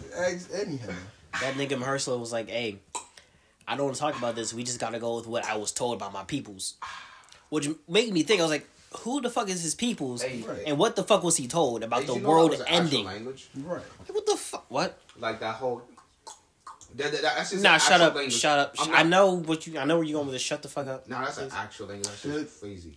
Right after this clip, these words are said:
Speaker 1: that,
Speaker 2: We
Speaker 1: that,
Speaker 2: not being racist right now.
Speaker 3: No, it's an actual language,
Speaker 1: we could
Speaker 3: though.
Speaker 1: be racist, trust
Speaker 2: Just
Speaker 1: me.
Speaker 2: not right now.
Speaker 1: We could be racist.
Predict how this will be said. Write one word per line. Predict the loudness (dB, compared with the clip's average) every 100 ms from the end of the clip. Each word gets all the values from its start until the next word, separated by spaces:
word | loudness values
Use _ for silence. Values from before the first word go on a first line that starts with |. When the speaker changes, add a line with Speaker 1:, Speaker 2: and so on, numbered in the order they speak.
| -10
Speaker 1:
that, | -8 -2
Speaker 2:
We | 0 4
Speaker 1:
that, |
Speaker 2:
not | 6 6
being | 4 2
racist | 4 2 0 -4
right | -6
now. | -8 -10 -14 -6
Speaker 3:
No, | 0 2
it's | 0
an | -2
actual | -2 -4 -4
language, | -4 -2 0
Speaker 1:
we | 2
could | 4
Speaker 3:
though. | 4
Speaker 1:
be |
racist, | 6 4 4 -2 -8 -12
trust | -6 -6 2
Speaker 2:
Just | 2 4
Speaker 1:
me. |
Speaker 2:
not | 4 4 4
right | 2
now. | 2 0 0 -8 -12
Speaker 1:
We | -10
could | -8
be | -8
racist. | -8 -8 -12